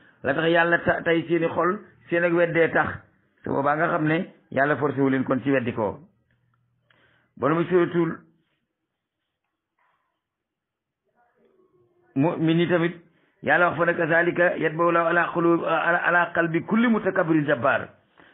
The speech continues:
Yàlla li tax muy tay xolob nit, xolob ku rëy, kuy note,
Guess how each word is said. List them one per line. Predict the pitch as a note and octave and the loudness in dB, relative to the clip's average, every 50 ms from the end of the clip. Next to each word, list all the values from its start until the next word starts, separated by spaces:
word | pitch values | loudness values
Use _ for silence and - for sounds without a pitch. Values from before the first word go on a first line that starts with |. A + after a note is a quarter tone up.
| _ _ - | _ _ -6
Yàlla | B2+ D3 D#3+ E3+ E3+ F3 F#3+ G#3 G3+ - - _ _ _ _ _ _ | -2 0 0 2 2 2 0 0 -4 -8 -16 _ _ _ _ _ _
li | - C3+ E3 | -4 -4 0
tax | F#3 F3+ E3+ | 0 0 0
muy | E3+ F3 F3 E3+ | 0 0 0 0
tay | D#3 F3 E3 D#3+ | 0 0 0 0
xolob | - - E3 D#3+ D3+ C3+ | 2 2 2 2 2 2
nit, | D#3 D#3+ D#3 D3+ - _ _ _ _ _ _ _ _ - | 0 0 0 -2 -6 _ _ _ _ _ _ _ _ -4
xolob | B2+ C#3 C#3 D3+ D3 - - | 0 0 2 2 0 -2 -2
ku | - D#3 | -2 0
rëy, | D3 D3 D#3 D#3+ E3 F3+ - - _ _ _ _ - | 2 2 2 2 0 -4 -8 -12 _ _ _ _ -4
kuy | D3 D3 D3+ | -2 0 2
note, | D3 D3+ D#3 D3 D3+ D3 D3 D#3+ - | 2 2 0 2 0 0 0 0 -4